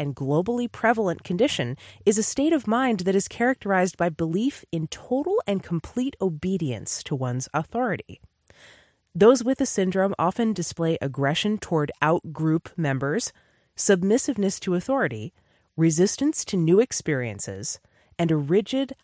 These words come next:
hierarchical view of society. The syndrome is often triggered by fear, making it easy for leaders who exaggerate threats or fear to gain their allegiance.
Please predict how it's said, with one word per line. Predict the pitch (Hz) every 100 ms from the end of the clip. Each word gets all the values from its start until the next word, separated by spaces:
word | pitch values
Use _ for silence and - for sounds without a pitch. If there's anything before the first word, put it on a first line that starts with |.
| _
hierarchical | - 190 202 170 165 170 160 151 147 -
view | 127 139 135 131
of | - -
society. | - - 117 107 110 - - _ _ _ _ _ _ _ _ _ -
The | 180
syndrome | - 262 247 220
is | 196 -
often | 220 247 208
triggered | - 190 180
by | 151 147
fear, | - 254 233 175 -
making | 180 180 196
it |
easy | 196 202
for | 208 170
leaders | 165 185 190 180
who | 156
exaggerate | 143 135 170 202 202 180
threats | - - 139 170 -
or | 160
fear | 156 143 131 143 - _ _ _
to | - 196
gain | 147 139 147
their | 147 151
allegiance. | 165 226 - - - -